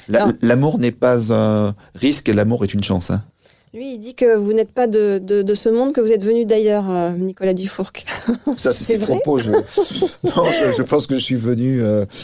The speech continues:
Speaker 1: comme je vous le disais tout à l'heure, d'une maman <laughs> extraordinaire. Et puis, euh, toujours, c'est très important, toujours vertébré par des valeurs.
Speaker 2: Ouais.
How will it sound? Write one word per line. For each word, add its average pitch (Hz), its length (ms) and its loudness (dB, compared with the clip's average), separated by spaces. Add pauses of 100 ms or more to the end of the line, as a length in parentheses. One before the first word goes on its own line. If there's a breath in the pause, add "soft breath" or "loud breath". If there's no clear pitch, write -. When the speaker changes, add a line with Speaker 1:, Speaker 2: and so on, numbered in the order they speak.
(220 loud breath)
Speaker 1:
comme 127 160 0
je 107 60 0
vous 123 80 2
le 117 60 0
disais 123 120 0
tout 123 140 -2
à - 20 4
l'heure, 127 160 4
d'une 117 180 0
maman 113 260 0
<laughs> 135 40 2
extraordinaire. 117 840 0 (420 loud breath)
Et 110 160 2
puis, 135 380 0
euh, 110 180 2
toujours, 135 400 -2 (260)
c'est - 120 -10
très 143 180 0
important, 135 460 -2
toujours 135 200 0
vertébré 123 380 -2
par 120 120 -2
des 104 100 2
valeurs. 95 440 -2
Speaker 2:
Ouais. 180 200 -10